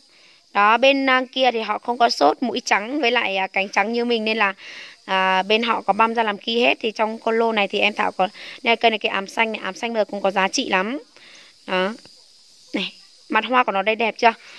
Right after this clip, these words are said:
Xong em sẽ quay những cái cây mà em Thảo đã bắt tại vườn nha các bác nhá. Đó, thì cái đợt vừa rồi đấy em Thảo cũng có mặt hoa của nó đây đẹp chưa?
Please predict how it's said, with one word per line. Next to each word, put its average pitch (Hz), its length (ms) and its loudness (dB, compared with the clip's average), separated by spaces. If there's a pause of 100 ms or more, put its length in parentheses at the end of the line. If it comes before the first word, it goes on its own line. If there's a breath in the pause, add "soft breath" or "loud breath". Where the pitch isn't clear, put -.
(160 loud breath)
Xong 262 160 2
em 254 120 2
sẽ 233 160 -2
quay 254 220 2
những 233 140 -8
cái 214 100 -10
cây 240 220 0
mà 220 100 -6
em 214 100 -4
Thảo 214 180 -8
đã 185 140 -6
bắt 240 200 -6
tại - 160 -8
vườn 190 280 -2
nha 208 100 -2
các 226 100 -6
bác 240 100 -2
nhá. 247 160 -2 (720 soft breath)
Đó, 196 340 0
thì 226 120 -2
cái 247 120 2
đợt 269 120 6
vừa 220 160 4
rồi 214 240 6
đấy 247 120 4
em 247 120 -2
Thảo 220 180 -6
cũng 196 220 -6
có 202 460 0 (540 loud breath)
mặt 208 120 -2
hoa 226 200 -2
của 196 100 -4
nó 180 100 0
đây 202 120 2
đẹp 208 240 0
chưa? 214 140 -4